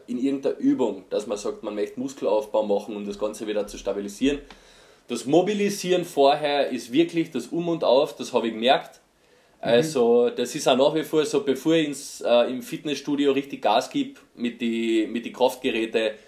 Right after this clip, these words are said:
Speaker 1: sitze ich vorher mal zwanzig Minuten nur am Radl und fahr nur Radl, ähm, weil das Gelenk fängt schmieren an und, we-, und, und läuft einfach gut und ist bereit dafür, nachher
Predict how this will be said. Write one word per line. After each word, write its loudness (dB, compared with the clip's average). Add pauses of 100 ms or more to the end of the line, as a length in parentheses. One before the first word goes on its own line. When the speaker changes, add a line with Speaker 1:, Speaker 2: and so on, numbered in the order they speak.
(100)
Speaker 1:
sitze -4
ich -2
vorher 2
mal 0
zwanzig -4
Minuten -4
nur -2
am -6
Radl 0 (220)
und -12
fahr 4
nur -2
Radl, 0 (720)
ähm, -2 (120)
weil 4
das 0
Gelenk -2
fängt -8
schmieren 0
an 0
und, -8
we-, -2
und, -4
und -8
läuft -2
einfach -8 (140)
gut 4
und -12
ist -10
bereit 0
dafür, -4
nachher -8